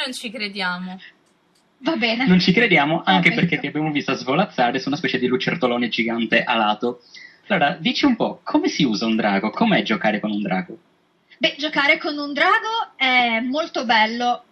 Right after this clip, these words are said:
Speaker 2: Può essere molto bello, ma anche molto noioso. Molto noioso se non riesci a inventarti il gioco. E per questo io devo ringraziare Ragnarok e Virosa che si sono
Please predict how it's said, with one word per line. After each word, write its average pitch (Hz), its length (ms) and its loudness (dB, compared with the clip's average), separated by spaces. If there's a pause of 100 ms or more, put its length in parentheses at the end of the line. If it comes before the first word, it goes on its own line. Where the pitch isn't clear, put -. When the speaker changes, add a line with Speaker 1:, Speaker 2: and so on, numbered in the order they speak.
Speaker 2:
Può 330 140 0
essere 311 320 2
molto 392 340 -2
bello, 403 380 6
ma 330 160 6 (100)
anche 370 240 2
molto 311 380 -2
noioso. 240 680 2
Molto 330 300 4
noioso 403 520 4
se 359 300 6
non 311 220 4
riesci 349 680 4
a 277 160 0
inventarti 277 1300 0
il 254 220 -2
gioco. 220 640 -2 (260)
E - 140 0
per 359 200 6
questo 370 480 4
io 294 300 4
devo 269 240 0
ringraziare 262 1300 0
Ragnarok 302 1040 0
e 262 160 -4
Virosa 277 640 -2
che - 160 -4
si 285 160 -8
sono 254 680 0